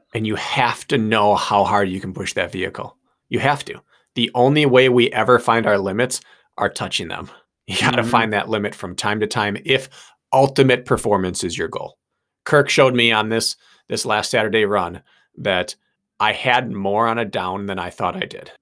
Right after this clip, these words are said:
Speaker 1: That first rep hurt so bad going downhill that if I was alone, I would have babied the next one a little bit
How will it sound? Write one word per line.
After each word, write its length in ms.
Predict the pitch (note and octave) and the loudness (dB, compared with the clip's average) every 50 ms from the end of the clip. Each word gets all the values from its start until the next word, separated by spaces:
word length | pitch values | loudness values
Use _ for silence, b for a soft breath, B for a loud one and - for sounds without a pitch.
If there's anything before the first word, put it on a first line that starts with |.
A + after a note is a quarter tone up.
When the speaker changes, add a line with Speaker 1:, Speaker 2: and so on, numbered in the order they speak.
| _ _ _ | _ _ _
Speaker 1:
That 220 | - A#2 A2 - - | -4 -4 -2 -4 -6
first 360 | - - B2+ B2+ C3+ C3+ - | -4 0 2 2 2 0 0
rep 260 | A#2+ A#2 A#2 A#2 - | 2 2 2 0 -2
hurt 280 | - - C3 A#2+ - - | -6 -4 -4 -4 -4 -4
so 200 | - A#2 A2 G#2+ | -2 -2 -2 0
bad 260 | A#2 A2 G#2 G#2+ A2 | 2 0 0 0 0
going 220 | A2 G#2+ A2 G#2+ | -2 -2 -2 0
downhill 500 | G2+ G#2+ G2 G#2 G2+ F#2+ G2+ F2+ F2+ F#2+ | 0 0 0 0 -2 -2 -2 -2 -2 -2
that 100 | G2+ F#2+ | -4 -4
if 100 | G2 - | -2 0
I 100 | G2+ G2 | 0 2
was 140 | G2 A#2 A2+ | 2 2 0
alone, 340 | A2+ G2+ F#2 F#2 G2+ G#2+ G2+ | -2 -2 -2 -2 -2 0 0
I 80 | G2 | 0
would 120 | F#2+ G2 G2 | -2 -2 -2
have 120 | F#2+ F#2 | -4 -4
babied 340 | - G#2+ G#2 G2 G#2 G#2 F#2+ | -2 -2 -2 -2 -4 -6 -6
the 60 | G2+ | -6
next 260 | G2+ G2+ F#2+ - - | -6 -6 -6 -6 -8
one 140 | G#2+ G2 F2 | -8 -8 -6
a 40 | F2+ | -6
little 180 | F2+ E2+ E2+ E2+ | -6 -6 -6 -6
bit 300 | D#2+ F2+ F#2+ - _ | -4 -6 -6 -6 _